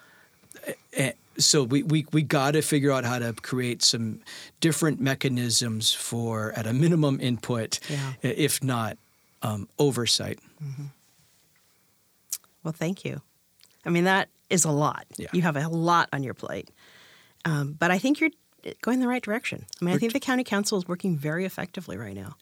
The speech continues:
Speaker 1: We're trying.
Speaker 2: Which I love to see. All right. Any other items you wanna add before we close out today, Ryan?
Speaker 1: Um,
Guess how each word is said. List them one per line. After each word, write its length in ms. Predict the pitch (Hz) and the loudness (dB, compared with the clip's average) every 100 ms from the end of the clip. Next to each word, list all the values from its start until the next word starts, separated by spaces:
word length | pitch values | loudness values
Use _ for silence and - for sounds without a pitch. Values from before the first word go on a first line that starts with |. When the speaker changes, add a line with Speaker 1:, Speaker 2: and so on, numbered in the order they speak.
| - | -6
Speaker 1:
We're 80 | 131 | -4
trying. 340 | 151 120 101 - | -2 -4 -6 -8
Speaker 2:
Which 140 | 147 | -4
I 60 | 160 | -2
love 200 | 175 - | -2 -4
to 80 | |
see. 320 | - - - - _ _ _ _ _ - | -4 -4 -10 -16 _ _ _ _ _ -12
All 60 | 135 | -10
right. 240 | - - - - - - - | -10 -12 -18 -20 -20 -20 -2
Any 320 | 214 302 370 277 | 0 4 4 2
other 220 | 294 302 | 2 0
items 320 | 226 262 285 | 2 0 0
you 60 | 220 | 0
wanna 180 | 226 | 0
add 220 | - 214 - | 0 -2 -4
before 180 | - | -4
we 60 | 185 | -4
close 260 | - 196 196 | -2 -2 -2
out 140 | 185 | -4
today, 200 | 202 208 | -4 -4
Ryan? 300 | 208 208 220 - - - - - - _ _ _ | -4 -4 -6 -12 -20 -20 -20 -20 -20 _ _ _
Speaker 1:
Um, 360 | 160 160 156 | 2 4 4